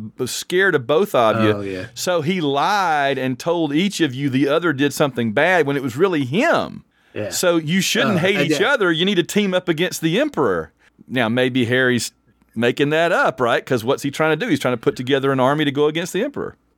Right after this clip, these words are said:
Speaker 2: But it also, if you've seen the Emperor, I buy it a hundred percent.
Speaker 1: Oh, yeah, I buy it. Right, yeah. I'm just saying, 'cause you've already made the point that we can't trust Harry as much as we thought we could.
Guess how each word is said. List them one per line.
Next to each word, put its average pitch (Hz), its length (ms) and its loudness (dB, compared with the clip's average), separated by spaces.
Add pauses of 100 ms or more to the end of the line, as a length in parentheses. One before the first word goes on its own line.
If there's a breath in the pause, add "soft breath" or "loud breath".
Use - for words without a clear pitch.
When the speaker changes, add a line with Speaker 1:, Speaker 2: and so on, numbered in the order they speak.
(160)
Speaker 2:
But 165 420 0
it 170 80 2
also, 139 520 2
if 127 180 -6
you've 139 100 -8
seen 175 200 -4
the 131 80 -4
Emperor, 110 380 -6
I 110 120 -8
buy 104 300 -8
it 95 60 -14
a 98 40 -14
hundred 90 180 -14
percent. - 240 -10
Speaker 1:
Oh, 233 240 2
yeah, 160 540 0
I 160 100 2
buy 139 280 2
it. 80 180 -6
Right, 120 360 -2
yeah. 123 220 0 (240 loud breath)
I'm 190 160 2
just 175 180 -2
saying, 165 200 2
'cause 143 180 2
you've 247 160 0
already 190 240 2
made 156 240 2
the 127 100 2
point 170 300 -2
that 131 80 -2
we 131 80 0
can't 156 300 -4
trust 131 260 0
Harry 139 260 2
as 104 80 -4
much 117 200 -2
as 92 60 -10
we 98 60 -6
thought 139 240 0
we 139 80 -6
could. 143 400 -2